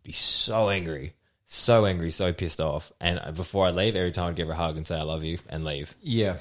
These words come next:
Speaker 1: I'm, I'm
Speaker 2: Yeah.
Speaker 1: not going
Speaker 2: Yeah.
Speaker 1: down that road
Speaker 2: Yeah.
Speaker 1: again. And,
Speaker 2: Yeah.
Speaker 1: like, him
Speaker 2: Worrying.
Speaker 1: pa-, yeah, and him passing away made me realize that. And that's something that he's always gonna be teaching me. And obviously that people that have passed away can teach other people like that. Shit, it's,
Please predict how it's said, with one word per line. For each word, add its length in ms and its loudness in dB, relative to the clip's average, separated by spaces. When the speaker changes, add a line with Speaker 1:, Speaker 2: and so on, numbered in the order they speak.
Speaker 1:
I'm, 380 -6
I'm 120 2
Speaker 2:
Yeah. 120 4
Speaker 1:
not 320 0
going 220 2
Speaker 2:
Yeah. 80 4
Speaker 1:
down 100 4
that 160 0
road 160 0
Speaker 2:
Yeah. 60 -2
Speaker 1:
again. 100 -2
And, 200 -4
Speaker 2:
Yeah. 80 2
Speaker 1:
like, 180 0
him 160 -2
Speaker 2:
Worrying. 320 4
Speaker 1:
pa-, 60 -4
yeah, 240 -4
and 120 -4
him 180 0
passing 360 0
away 200 0
made 340 -2
me 120 -4
realize 400 -6
that. 380 -6
And 100 -6
that's 140 -6
something 260 -6
that 140 -4
he's 160 -4
always 300 -2
gonna 180 -6
be 100 -8
teaching 340 -6
me. 120 -6
And 140 -4
obviously 520 -6
that 340 0
people 280 -2
that 180 -2
have 180 2
passed 240 2
away 180 0
can 300 -6
teach 280 -6
other 160 -6
people 240 -8
like 160 -4
that. 200 -4
Shit, 280 2
it's, 320 -2